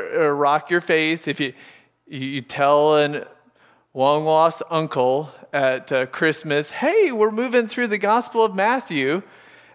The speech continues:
And, y-, you know, he's read a few articles and wants to throw you a curveball and is really into this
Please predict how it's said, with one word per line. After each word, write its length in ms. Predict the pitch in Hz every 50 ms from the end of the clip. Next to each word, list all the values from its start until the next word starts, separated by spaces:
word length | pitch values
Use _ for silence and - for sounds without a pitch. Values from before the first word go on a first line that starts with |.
| _ _ -
And, 320 | 170 165 160 160 160 156
y-, 120 | 170 170 -
you 140 | 226 240 226
know, 100 | 214 214
he's 180 | 214 220 208 190
read 140 | 185 170
a 60 | 165 156
few 220 | - 160 156 -
articles 1000 | - 123 131 127 135 131 127 - 135 127 131 131 131 131 135 135 135 135 120 131
and 180 | 127 127 123 123 - - - - _
wants 240 | - 135 139 139 -
to 100 | - 139
throw 200 | - - 143 139
you 180 | 139 139 135 131
a 60 | 127
curveball 1080 | 127 - - 143 135 135 131 127 127 135 127 123 123 127 127 127 131 135 135 131 127 123
and 240 | 120 117 117 117 113 - - - - - _ _ _ _
is 220 | - 131 117 110
really 500 | 110 117 120 123 123 123 123 123 123 117
into 300 | 120 123 123 113 - 123
this 720 | 113 117 110 110 110 113 - - - - - - - -